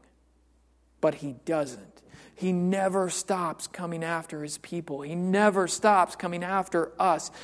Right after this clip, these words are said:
And neither can we. And Stephen didn't either. And because of it, he had to suffer the consequences.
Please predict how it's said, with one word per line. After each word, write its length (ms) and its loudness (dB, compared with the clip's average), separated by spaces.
And 260 0
neither 380 6
can 280 -2
we. 380 -2
And 180 -4
Stephen 600 4
didn't 400 4
either. 460 0
And 200 -2
because 480 4
of 100 4
it, 180 4
he 140 -4
had 240 -2
to 80 -6
suffer 640 0
the 100 -4
consequences. 1080 -10